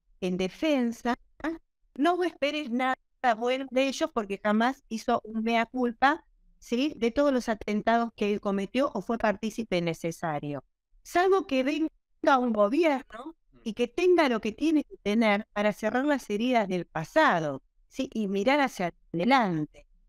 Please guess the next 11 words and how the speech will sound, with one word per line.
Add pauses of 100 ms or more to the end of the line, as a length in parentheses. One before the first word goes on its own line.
(100)
¿sí?
que
no
le
tengan (160)
miedo
a
esa
izquierda
ruidosa, (300)
bulliciosa,